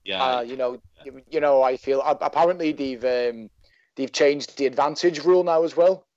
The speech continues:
Speaker 2: um, to the attacking team. So the attacking team no, no, no longer gets the, um, the advantage. But I said on the pod, didn't I, or, or,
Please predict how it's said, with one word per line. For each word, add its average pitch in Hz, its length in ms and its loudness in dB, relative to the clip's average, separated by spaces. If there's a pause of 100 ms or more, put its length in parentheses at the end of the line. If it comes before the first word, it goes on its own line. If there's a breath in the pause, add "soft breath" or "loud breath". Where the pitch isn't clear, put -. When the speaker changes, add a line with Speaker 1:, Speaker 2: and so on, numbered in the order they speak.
(220)
Speaker 2:
um, 131 340 -2
to - 120 -12
the 127 100 0
attacking 139 320 -2
team. 147 260 -2
So 147 120 2
the 135 180 -6
attacking 135 360 -4
team 139 180 -2
no, 135 180 2
no, 131 440 -2
no 135 120 2
longer 139 220 0
gets 131 200 -2
the, 135 300 -2
um, 127 300 -2 (360)
the 131 80 -4
advantage. 156 560 -2
But 143 200 2 (280 loud breath)
I 135 60 -6
said 180 200 2
on 151 100 2
the 131 60 -2
pod, 147 260 0
didn't 151 180 0
I, 135 180 2
or, 127 160 0
or, 123 240 -4